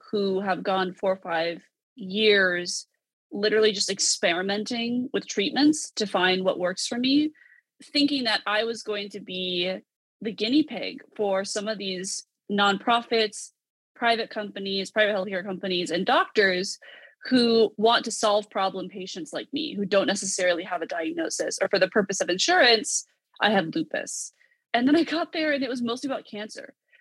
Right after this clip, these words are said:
which makes sense because precision medicine really originated at excising a tumor, sequencing the genetics of that tumor, going in and changing out the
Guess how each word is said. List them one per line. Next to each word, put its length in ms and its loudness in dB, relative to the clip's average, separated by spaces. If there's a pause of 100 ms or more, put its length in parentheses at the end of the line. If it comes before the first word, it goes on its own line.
which 480 -2
makes 500 0
sense 520 -2
because 960 0 (360)
precision 600 -2
medicine 520 0
really 280 -4
originated 720 2 (100)
at 360 2 (180)
excising 640 2
a 60 -6
tumor, 680 0 (100)
sequencing 880 -2
the 100 -2
genetics 440 0
of 80 -4
that 220 2
tumor, 560 0 (480)
going 320 4
in 200 2
and 220 0
changing 500 -2
out 480 2 (120)
the 120 -2